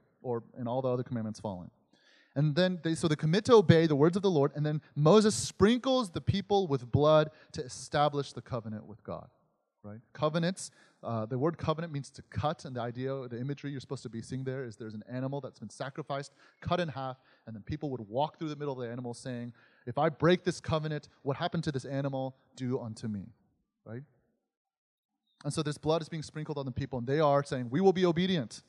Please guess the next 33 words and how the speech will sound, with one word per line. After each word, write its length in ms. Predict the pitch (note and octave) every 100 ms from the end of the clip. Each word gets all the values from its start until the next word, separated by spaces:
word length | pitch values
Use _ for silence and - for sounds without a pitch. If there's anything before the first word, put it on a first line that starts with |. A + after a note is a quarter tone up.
| _
to 100 | C#3
the 60 |
words 200 | C3+ D3+
of 60 | C#3+
the 80 | C3+
Lord." 300 | C3 A#2+ F#2+ - _ _ _ _ _ _ _ _ _ _
Um, 320 | A2 G#2+ G#2+ A2+ _ _ _ _ _ _ _ _ _ _
and 140 | C#3
so 180 | - F3
in 120 | F3+
the 100 | B3+
same 300 | A#3 A#3+ A#3
way, 320 | F#3+ G#3 C3 - - _ _ _
we 220 | C3 G3
as 160 | G#3+ -
Christians, 720 | G3 G#3 - B2 G#2 - - - _ _ - - _
we 280 | B2+ G#3 A#3
have 260 | F#3+ F3+
been 160 | C3+ B2+
chosen 640 | - D3+ E3+ F3 F3 F3+ F#3 _
by 120 | - A2
the 80 |
foreknowledge 540 | G#2 - D3 D3+ D3 A#2+
of 100 | G2+
God 180 | A#2+ A#2+
the 60 |
Father, 320 | - A2+ A#2
sanctified 680 | A#2+ C3 C#3+ C#3 - B2+ B2+
by 240 | A2 A#2+
the 80 | C#3+
Spirit, 400 | D3+ - B2+ A2
so 300 | - - A3+
that 360 | G3 F3 A2